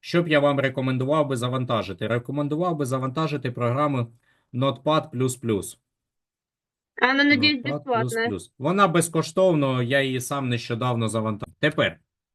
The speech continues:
Speaker 1: тепер починаємо з вами створювати H T M L документ. Яким чином ми його створюємо? Починається все, давайте так, буду збі-, збільшу масштаб, щоб все було видно. Починається все з так, так, так. Ага.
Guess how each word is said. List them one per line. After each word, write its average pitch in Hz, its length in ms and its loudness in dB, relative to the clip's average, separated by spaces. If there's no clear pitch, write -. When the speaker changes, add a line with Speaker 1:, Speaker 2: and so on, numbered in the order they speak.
Speaker 1:
тепер 127 360 -2
починаємо 160 520 0
з 110 80 -4
вами 117 220 0
створювати 135 600 -2
H - 60 -10
T 135 340 -4
M 123 60 0
L 117 120 -2
документ. 110 460 -4
Яким 139 300 -2
чином 160 320 -2
ми 123 140 0
його 110 200 -2
створюємо? 95 640 -6
Починається 160 680 -2
все, 151 440 -2
давайте 113 360 -2
так, 90 260 -6
буду 107 260 -2
збі-, 107 460 -6
збільшу 113 420 -4
масштаб, 120 380 -4
щоб 107 200 -8
все 131 200 -6
було 113 260 -2
видно. 87 320 -10
Починається 151 680 0
все 180 340 0
з 147 440 -2
так, 87 280 -16
так, 90 140 -16
так. 196 340 -8
Ага. 90 360 -6